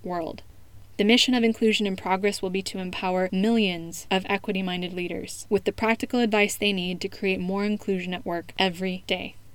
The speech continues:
Team K and I couldn't be more thrilled at where this conversation is going next year, and I hope you'll join us for this journey.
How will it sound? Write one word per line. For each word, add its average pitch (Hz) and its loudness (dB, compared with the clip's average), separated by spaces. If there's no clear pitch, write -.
Team 262 8
K 247 8
and 240 6
I 226 8
couldn't 247 4
be 233 6
more 214 4
thrilled 185 0
at - -2
where 214 6
this 220 4
conversation 185 -4
is 170 -14
going 220 4
next - 2
year, 208 6
and 196 2
I 196 2
hope 233 4
you'll 220 6
join 185 0
us 185 -2
for 180 -4
this 180 -4
journey. 175 -6